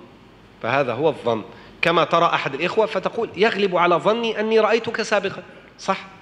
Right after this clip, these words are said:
فهذا ظن، هذا ظن قد يخطئ، لكن الغالب فيه الصواب. نعم،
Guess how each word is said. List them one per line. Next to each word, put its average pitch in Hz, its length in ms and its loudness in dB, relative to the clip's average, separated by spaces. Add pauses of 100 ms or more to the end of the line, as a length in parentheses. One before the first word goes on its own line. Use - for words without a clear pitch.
(840)
فهذا 165 240 4
ظن، 143 280 2 (640)
هذا 147 340 2 (360)
ظن 131 220 2
قد 202 240 -2
يخطئ، - 320 2 (360)
لكن 160 400 2
الغالب 147 420 2
فيه 165 400 -4 (340)
الصواب. 117 680 2 (720)
نعم، 117 200 -2